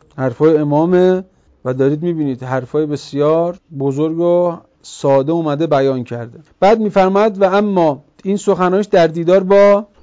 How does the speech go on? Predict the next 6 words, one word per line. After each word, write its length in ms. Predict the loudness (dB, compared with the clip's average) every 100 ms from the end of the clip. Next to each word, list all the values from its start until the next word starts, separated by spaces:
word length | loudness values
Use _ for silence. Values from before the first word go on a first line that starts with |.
| _ -8
معلمین 720 | -4 0 0 2 0 0 -2
بوده 400 | -4 -2 -2 -4 -14 _ _ _ -12
حضرت 240 | -8 -4
امام. 460 | -4 -2 -2 -2 0
بعد 200 | 0 0
می‌فرماد 500 | -2 -2 0 0